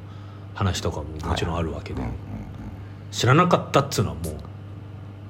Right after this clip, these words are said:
Speaker 1: え-、言えないというかね。
Speaker 2: うん、うん、うん。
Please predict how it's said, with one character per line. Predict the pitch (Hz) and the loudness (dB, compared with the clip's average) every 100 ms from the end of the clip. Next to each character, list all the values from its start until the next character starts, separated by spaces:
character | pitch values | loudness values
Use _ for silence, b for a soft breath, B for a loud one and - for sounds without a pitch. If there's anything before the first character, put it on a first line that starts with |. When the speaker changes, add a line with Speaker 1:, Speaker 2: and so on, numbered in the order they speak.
| - - - - - - - - - - - - - 101 87 | -12 -10 -10 -10 -10 -10 -10 -10 -10 -10 -10 -10 -10 -10 -6
Speaker 1:
え-、 | 90 - - | -6 -4 -2
言 | 95 | 2
え | 92 | 4
な | 87 87 | 2 0
い | |
と | 82 - | -2 -6
い | |
う | |
か | - - | -6 -2
ね。 | 64 | 0
Speaker 2:
う | |
ん、 | |
う | |
ん、 | |
う | |
ん。 | 62 | -2